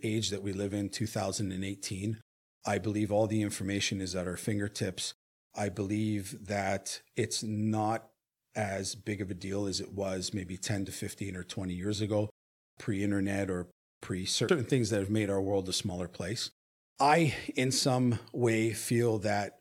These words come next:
me not living in the ward is a bit of an advantage. I am born and raised in Hamilton.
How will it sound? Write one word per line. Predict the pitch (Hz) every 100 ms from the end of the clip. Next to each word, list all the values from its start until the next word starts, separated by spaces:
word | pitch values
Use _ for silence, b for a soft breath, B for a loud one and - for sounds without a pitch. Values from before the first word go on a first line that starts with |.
| -
me | 113 113 107
not | 110 110
living | 110 110
in | 101
the | 98
ward | 98 113 117 -
is | 120 104
a | 92
bit | 98
of | 101
an | 98 92 -
advantage. | 85 95 104 165 165 - _ _ _ _ -
I | 104
am | 104 113 123
born | 104 110 107
and | 95
raised | 95 101 107 117
in |
Hamilton. | 98 90 92 95 120 156